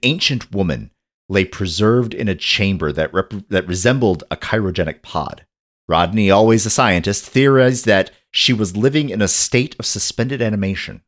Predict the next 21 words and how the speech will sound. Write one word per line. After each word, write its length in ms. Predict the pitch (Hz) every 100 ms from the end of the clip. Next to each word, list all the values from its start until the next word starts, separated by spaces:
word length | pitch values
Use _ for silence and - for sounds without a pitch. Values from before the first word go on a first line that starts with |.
| _
growing 380 | - 123 123 117
older 480 | - 160 135 76 69
at 140 | 107 101
an 100 | 101
excruciatingly 1120 | 92 - - 165 180 143 120 98 92 82 82
slow 340 | 80 - 80
pace, 500 | 76 - 69 50 - - _ _ _ _ -
destined 540 | 120 117 - 69 64
to 80 | -
perish 580 | - 110 98 76 76 - _ _ _
due 140 | 113 110
to 140 | 101
her 200 | 85 101
extreme 640 | 82 - - - 113 98
age. 540 | 87 87 73 - - _ _ _ _ _
Carson 460 | - 135 127 113 95
protested, 680 | - 139 - 78 - 73
but 160 | 71 85 - _ -
I 160 | 107
was 160 | 143 151
convinced 600 | - 147 104 90 -